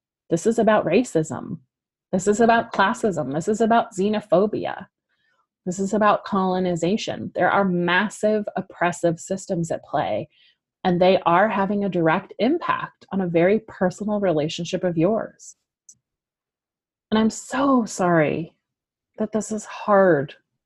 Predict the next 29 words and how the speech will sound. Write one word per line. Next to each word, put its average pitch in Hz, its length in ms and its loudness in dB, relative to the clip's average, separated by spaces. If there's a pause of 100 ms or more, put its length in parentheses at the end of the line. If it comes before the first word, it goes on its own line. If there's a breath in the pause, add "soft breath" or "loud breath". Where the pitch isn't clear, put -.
(140)
And 208 100 2
I'm 208 100 0
so 233 340 4
sorry 214 460 4
that 170 200 4
this 170 200 2
is 185 160 0
where 180 100 6
we 175 140 6
find 175 320 -2
ourselves. 170 500 0 (640 loud breath)
I'm 196 180 4
sad 190 840 2 (220)
that 175 320 2
more 175 460 6
U 175 220 4
S 170 180 2
citizens 165 560 0
aren't - 320 -4
taking 170 340 -2
direct 160 400 0
action 208 800 -2 (560)
against 170 340 -2
this 180 220 -2 (240)
fascist 160 640 0
government 143 540 -2
that's 165 220 -2
enslaving 190 1040 4
people 165 680 2